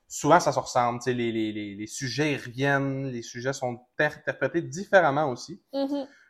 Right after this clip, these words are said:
Speaker 1: Donc, euh, c'est sûr que si t'écoutes une chanson tout seul, sans avoir écouté les autres tunes, tu peux dire, « Ah, cette chanson-là est vraiment bonne, qui, qui l'a écrit ? Ah,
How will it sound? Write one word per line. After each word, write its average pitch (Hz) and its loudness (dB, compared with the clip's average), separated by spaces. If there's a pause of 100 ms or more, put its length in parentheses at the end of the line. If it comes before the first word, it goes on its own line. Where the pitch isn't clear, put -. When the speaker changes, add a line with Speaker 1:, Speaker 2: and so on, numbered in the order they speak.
(100)
Speaker 1:
Donc, 127 2
euh, 131 6
c'est - -4
sûr 254 0
que 170 4
si - -10
t'écoutes 233 0
une 180 0
chanson 170 0 (1000)
tout - -6
seul, 147 2
sans - 4
avoir 180 8
écouté 180 0
les 147 2
autres 127 0
tunes, 202 -2
tu - -12
peux 123 -2
dire, « 120 0
Ah, 151 0
cette - -16
chanson-là 156 -2
est 135 0
vraiment 120 2
bonne, 165 0
qui, - -18
qui 131 -8
l'a 110 -4
écrit ? 160 -10
Ah, 339 -14